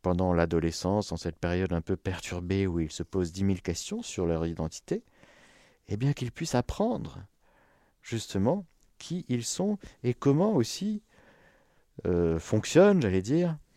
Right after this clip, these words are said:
le corps d'un garçon, d'une fille, l'identité, les dimensions, différentes dimensions d'une personne humaine, spirituelle, psychique, comment, comment, pourquoi les filles réagissent comme ça, pourquoi les garçons réagissent comme ça,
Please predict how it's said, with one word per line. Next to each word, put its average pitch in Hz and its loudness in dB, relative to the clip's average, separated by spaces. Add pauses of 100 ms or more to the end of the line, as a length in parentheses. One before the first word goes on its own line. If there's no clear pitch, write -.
(300)
le 87 -4
corps 120 8
d'un 82 0
garçon, 160 2
d'une 90 -6
fille, 160 -6 (1500)
l'identité, 117 2
les 95 0
dimensions, 98 0
différentes 151 0
dimensions 131 0
d'une 120 -2
personne 117 0
humaine, 170 2
spirituelle, 151 -2
psychique, - -6 (420)
comment, 117 4 (600)
comment, - -8
pourquoi 104 -4
les 95 0
filles 123 -2
réagissent 85 0
comme 120 -2
ça, 165 0
pourquoi - -12
les 165 -6
garçons - -2
réagissent 92 -2
comme - -4
ça, 165 -4